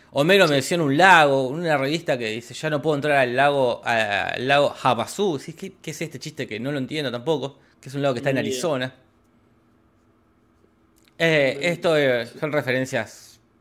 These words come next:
Speaker 2: Se me escapa.
Speaker 1: Se escapa,
Speaker 2: Lo importan-
Speaker 1: Casper.
Speaker 2: Pero totalmente.
Speaker 1: Se
Speaker 2: Lo
Speaker 1: escapa.
Speaker 2: importante es que en ese recorrido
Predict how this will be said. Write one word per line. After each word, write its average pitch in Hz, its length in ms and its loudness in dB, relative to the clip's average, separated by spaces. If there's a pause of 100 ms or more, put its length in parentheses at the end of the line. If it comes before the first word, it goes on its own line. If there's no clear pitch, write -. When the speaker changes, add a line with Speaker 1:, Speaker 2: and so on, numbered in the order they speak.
(280)
Speaker 2:
Se - 260 -6
me 185 80 -2
escapa. 147 540 -2 (120)
Speaker 1:
Se - 280 -12
escapa, 139 360 2
Speaker 2:
Lo 277 60 4
importan- 262 440 -4
Speaker 1:
Casper. - 220 -20 (440)
Speaker 2:
Pero 139 220 0
totalmente. 165 500 -2
Speaker 1:
Se 160 80 -4
Speaker 2:
Lo 208 80 0
Speaker 1:
escapa. - 20 2
Speaker 2:
importante 254 420 -2
es - 60 -10
que 196 80 -6
en 190 100 -4
ese 208 200 -4
recorrido 202 800 0